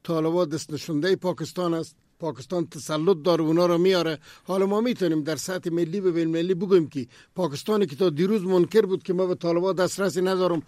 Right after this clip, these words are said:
حالا ثابت شد. بنان گوش زیر تو بتین که اصل منافق اصلی ای است. اه، گپ دیگه ای که می‌خوایم عرض کنم به جناب اختری صاحب، اختری صاحب باور داشته باشین، من با شما هستم.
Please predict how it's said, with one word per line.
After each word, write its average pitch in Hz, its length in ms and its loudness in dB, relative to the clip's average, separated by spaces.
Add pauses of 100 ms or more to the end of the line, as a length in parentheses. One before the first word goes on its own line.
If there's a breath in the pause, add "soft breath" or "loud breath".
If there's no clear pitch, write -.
(140 soft breath)
حالا 190 280 2
ثابت 180 380 2
شد. 143 180 -6 (300 soft breath)
بنان 190 340 2
گوش 190 300 0
زیر 185 240 2
تو 220 260 6
بتین 202 300 0
که 208 120 -6
اصل 190 400 2 (220 soft breath)
منافق 180 460 2
اصلی 190 300 0
ای 175 220 2
است. - 200 -14 (720 loud breath)
اه، 165 280 4
گپ 233 240 2
دیگه 233 220 4
ای 254 100 6
که 233 300 2
می‌خوایم 226 440 4
عرض 226 200 0
کنم 226 260 2
به 202 80 2
جناب 220 240 4
اختری 214 380 2
صاحب، 220 240 4 (140)
اختری 208 380 -2
صاحب 226 300 2
باور 175 460 4
داشته 208 360 2
باشین، 196 340 0
من 214 80 4
با 202 120 2
شما 190 320 0
هستم. 160 440 -2